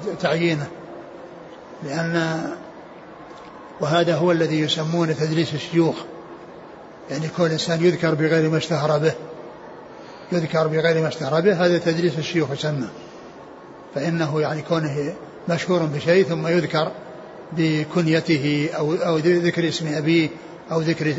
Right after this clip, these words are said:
جده أو ما إلى ذلك، هذا يسمى تدليس الشيوخ،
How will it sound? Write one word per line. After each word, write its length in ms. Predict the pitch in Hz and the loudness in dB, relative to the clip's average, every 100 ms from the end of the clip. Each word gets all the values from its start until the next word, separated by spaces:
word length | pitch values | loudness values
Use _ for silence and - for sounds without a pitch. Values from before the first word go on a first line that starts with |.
| 190 | 0
جده 640 | 165 151 170 165 143 151 | 2 2 2 4 4 4
أو 80 | 156 | 2
ما 160 | 156 151 | 0 0
إلى 120 | 143 | 2
ذلك، 340 | 160 151 214 - - - - - | 4 6 4 2 -12 -12 -10 0
هذا 220 | 175 165 | 2 4
يسمى 440 | 156 165 180 170 | 2 2 2 2
تدليس 400 | 170 160 170 147 | 0 0 0 0
الشيوخ، 360 | 143 - 156 | -2 -2 0